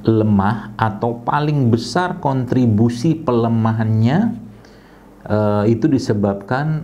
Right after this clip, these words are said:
oleh karena stres, kecemasan. Ah, itu betul tuh. Yazid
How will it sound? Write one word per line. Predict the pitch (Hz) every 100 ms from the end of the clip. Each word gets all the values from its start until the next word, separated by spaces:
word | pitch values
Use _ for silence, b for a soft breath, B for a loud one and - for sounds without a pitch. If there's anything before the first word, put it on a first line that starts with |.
| 110
oleh | 110 117 120
karena | 110 107 113 156 240 -
stres, | - - - 165 85 165 82 92 - - - - - - B B - -
kecemasan. | 113 - 92 85 82 - 85 85 - B B B B - - - -
Ah, | 110 110
itu | 101 104
betul | 87 101
tuh. | 95 95 B B B B B -
Yazid | 107 110 139 101 -